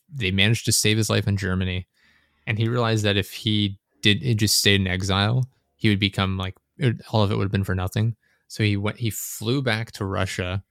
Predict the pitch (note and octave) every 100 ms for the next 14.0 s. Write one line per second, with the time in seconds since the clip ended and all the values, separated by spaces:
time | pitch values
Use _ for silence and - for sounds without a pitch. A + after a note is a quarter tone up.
0 | _ _ - - _ _ _ _ B2 F#2+
1 | F#2 F#2+ A2 A#2+ A#2 - A#2+ G#2+ G#2 G2
2 | G2 F#2+ F#2 G2 G2 F#2+ - G2 G2 -
3 | G2+ F#2 F2+ F#2 - - _ _ _ -
4 | G2 F#2 G2 G2+ A2+ - A2 A2 G2 G2
5 | G2 G#2 G2 G2+ G#2 G#2 A#2 G#2+ G#2 G2
6 | G2 G2+ G2 G2+ - - _ A#3 - G#2
7 | G2+ G2 G2+ G2 G#2+ _ _ _ _ _
8 | _ _ - G2+ F#2 F#2 G2 G2+ G2+ -
9 | G2+ F#2+ G2+ G2 G2+ - - G#2+ - -
10 | - F#2 F#2+ F#2+ - G#2+ F#2+ F#2+ G2+ _
11 | _ _ _ _ _ _ - F#2+ F#2+ -
12 | A2 G2 G2 F#2+ - G2+ F#2+ F#2 - _
13 | _ _ _ _ _ - G#2 F#2+ F#2 F#2+